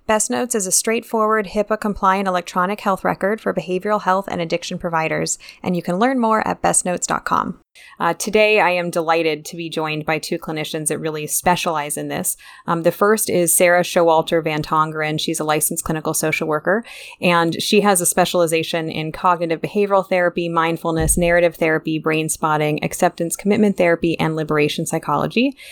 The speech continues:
And then she's also joined by her husband, Doctor Daryl Van Tongeren, and he's an associate professor of psychology at Hope College in Holland, Michigan, and a social psychologist.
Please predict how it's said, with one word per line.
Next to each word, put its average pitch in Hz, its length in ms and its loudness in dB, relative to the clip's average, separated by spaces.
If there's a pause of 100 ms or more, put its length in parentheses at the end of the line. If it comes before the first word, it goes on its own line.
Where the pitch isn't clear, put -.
(220)
And 175 200 2
then 170 160 4
she's 170 200 0
also 185 400 2
joined 165 480 -2
by 156 200 0
her 160 140 -6
husband, 160 420 -2
Doctor 156 300 -2
Daryl 180 400 4
Van 160 160 0
Tongeren, 151 560 -2
and 160 140 -2
he's 175 160 -4
an 165 80 -4
associate 226 460 2
professor 175 420 2
of 160 60 0
psychology 156 580 0
at 143 60 -4
Hope 170 240 0
College 160 400 0
in 160 140 -4
Holland, 156 360 -4
Michigan, 175 400 -2
and 160 160 -4
a 147 40 -2
social 165 340 -2
psychologist. - 840 -2